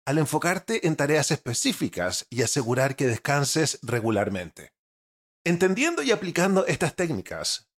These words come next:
tu capacidad para ser autodisciplinado y superar la procrastinación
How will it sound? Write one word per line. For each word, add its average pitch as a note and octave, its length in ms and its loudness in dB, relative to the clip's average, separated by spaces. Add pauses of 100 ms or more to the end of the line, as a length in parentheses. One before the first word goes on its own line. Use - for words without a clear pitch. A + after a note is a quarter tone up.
tu C#3+ 100 -2
capacidad D3+ 800 0
para E3+ 200 2
ser - 320 0
autodisciplinado D#3+ 1300 0
y C3 100 -4
superar B2 560 0
la F3+ 180 2
procrastinación C3+ 1000 -2